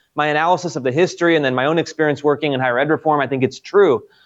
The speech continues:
So that the average academic administrator, even one who says, "You know what? Bombing buildings, assassinating police officers, threatening to violently overthrow the government is wrong,"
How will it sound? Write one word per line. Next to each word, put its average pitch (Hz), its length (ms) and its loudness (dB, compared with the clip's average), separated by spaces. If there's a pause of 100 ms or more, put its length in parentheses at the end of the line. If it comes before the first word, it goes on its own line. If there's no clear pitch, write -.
(300)
So 196 140 2
that 175 140 2
the 185 160 4
average 220 420 0
academic 170 460 0
administrator, 139 720 0 (300)
even 233 340 4
one 190 240 2
who 170 160 2
says, 151 340 2
"You 185 80 4
know 190 120 4
what? 185 360 0 (460)
Bombing 185 840 0 (480)
buildings, 156 680 0 (220)
assassinating 185 800 0
police 190 320 2
officers, 117 600 -2 (580)
threatening 190 320 2
to 180 60 4
violently 175 340 0
overthrow 160 300 4
the 151 80 2
government 160 400 2
is 113 160 -4
wrong," 151 640 2